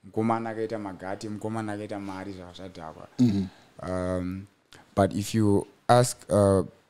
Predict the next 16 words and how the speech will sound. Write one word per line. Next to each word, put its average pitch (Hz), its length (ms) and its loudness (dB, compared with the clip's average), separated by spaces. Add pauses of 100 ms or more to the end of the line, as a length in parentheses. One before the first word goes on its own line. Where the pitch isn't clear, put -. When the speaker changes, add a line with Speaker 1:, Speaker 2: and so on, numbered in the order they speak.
(140)
Speaker 1:
the 95 100 0
people 117 280 8
from 95 160 -2
Sanindo, 95 680 0 (420)
if - 120 -20
you - 120 -20
ask 110 260 -2 (220)
my 107 240 -2
friends 104 500 -12 (100)
and 90 160 -18
her 104 260 0
friends, 101 480 -10 (400)
they 98 120 10
will 101 140 10
tell 110 220 10
you, 90 200 4